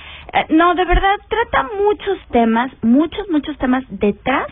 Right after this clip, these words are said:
de la historia de estas dos amigas, que aparte, déjame te digo, es una obra literaria muy bien adaptada de Elena Ferrante,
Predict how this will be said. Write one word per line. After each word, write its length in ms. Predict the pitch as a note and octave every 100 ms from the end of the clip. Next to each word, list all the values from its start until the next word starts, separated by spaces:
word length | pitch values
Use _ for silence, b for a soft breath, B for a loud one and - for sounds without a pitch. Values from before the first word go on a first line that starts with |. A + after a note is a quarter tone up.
| - b b b b
de 340 | F3 G3+ G3 G3
la 140 | G3
historia 640 | G3 - A#3+ A#3 B3 C4 -
de 160 | G3+
estas 260 | G3 - G#3+
dos 140 | G#3+ A3+
amigas, 280 | A3 A#3+ A#3+
que 80 |
aparte, 680 | - - C4+ C4+ B3 - A3+
déjame 380 | A3 - E3+ E3
te 140 | - C4
digo, 200 | E4 - B B B B B B -
es 200 | G#3 A#3+
una 360 | B3+ C#4+ C#4+
obra 220 | A#3+ A#3
literaria 720 | B3+ B3 C4+ C4 A#3+ G3 G3
muy 320 | - G#3 A#3+ D4
bien 240 | B3+ A3+
adaptada 680 | A3 A3+ - A#3+ G#3 G3 G#3 B B B B -
de 240 | F3+ G#3
Elena 460 | G3+ A3 A#3+ B3+ C#4+ -
Ferrante, 680 | C4 B3+ A#3+ G#3 F#3 G3